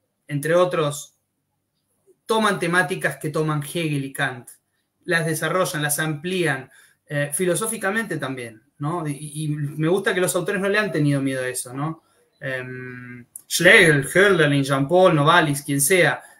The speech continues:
Em, y eso me parece que, que es, eso sí me parece que es una tendencia nueva.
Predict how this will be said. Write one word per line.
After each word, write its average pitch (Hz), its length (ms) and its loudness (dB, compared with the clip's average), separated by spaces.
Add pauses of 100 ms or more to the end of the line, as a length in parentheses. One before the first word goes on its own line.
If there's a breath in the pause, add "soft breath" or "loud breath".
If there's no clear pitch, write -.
Em, 131 560 -10 (460)
y 185 120 2
eso 233 200 6
me 214 100 2
parece 214 360 4
que, 180 220 -2
que 175 200 0
es, - 220 -2
eso 240 180 2
sí 220 160 0
me 175 100 0
parece 156 240 -2
que 151 80 -6
es 147 100 -6
una 147 160 -2
tendencia 151 420 -2
nueva. 135 440 -2